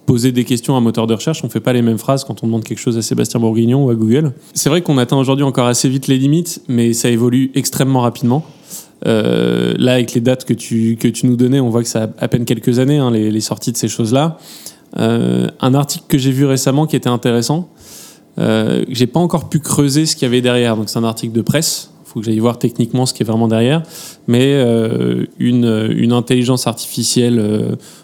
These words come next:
vocale, disons, avec laquelle on peut interagir vocalement, euh, a participé à un concours, euh, dans un, un laboratoire israélien, un concours de, de débat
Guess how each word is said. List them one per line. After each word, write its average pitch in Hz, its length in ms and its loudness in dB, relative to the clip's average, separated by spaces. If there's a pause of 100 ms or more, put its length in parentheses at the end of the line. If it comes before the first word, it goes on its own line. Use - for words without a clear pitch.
(100)
vocale, 117 480 2
disons, 110 460 0
avec 107 180 -2
laquelle 110 220 0
on 113 100 0
peut 117 100 0
interagir 110 460 0
vocalement, 117 540 0 (600)
euh, 110 380 2
a 131 80 -2
participé - 640 2
à 139 100 2
un 113 140 0
concours, 139 760 0
euh, 117 400 -2
dans 113 240 -4
un, - 240 -2 (680)
un 120 60 -2
laboratoire 117 640 2
israélien, 123 640 2
un 117 80 0
concours 127 360 0
de, 120 260 2
de 117 140 0
débat 123 440 0